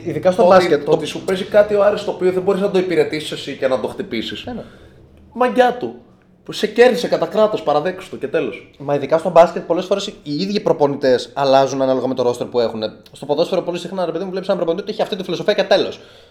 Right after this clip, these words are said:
Speaker 1: Ό,τι υλικό και να του δώσεις. Ε, στο μπάσκετ, ε, είναι πάρα πολλές περιπτώσεις που ο Σεγούρα μπορεί να βρεθεί με ένα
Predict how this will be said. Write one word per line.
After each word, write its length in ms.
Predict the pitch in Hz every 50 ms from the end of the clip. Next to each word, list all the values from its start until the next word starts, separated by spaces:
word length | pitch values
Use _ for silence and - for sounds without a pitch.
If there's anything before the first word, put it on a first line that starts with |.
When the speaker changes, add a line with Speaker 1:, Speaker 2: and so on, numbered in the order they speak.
| _ _
Speaker 1:
Ό,τι 220 | - 180 175 -
υλικό 240 | 175 151 139 - 131
και 80 | 123 131
να 100 | 120 110
του 80 | 113
δώσεις. 360 | 110 110 104 - - - - - _ _ _ -
Ε, 160 | - - - -
στο 160 | - - 165
μπάσκετ, 380 | 139 151 165 165 - 190 185
ε, 160 | 202 196 185 - - - - _ _ _ -
είναι 160 | - 190 214
πάρα 340 | 196 - - 202 220 220 208
πολλές 180 | 190 180 170 -
περιπτώσεις 380 | - 156 147 147 151 151 -
που 140 | - 190 185 165
ο 60 | 170
Σεγούρα 360 | - - 147 143 180 208 208
μπορεί 280 | 180 160 185 196 208 196
να 220 | 185 170 170 160
βρεθεί 260 | 147 156 156 156 -
με 80 | 190 180
ένα 100 | 170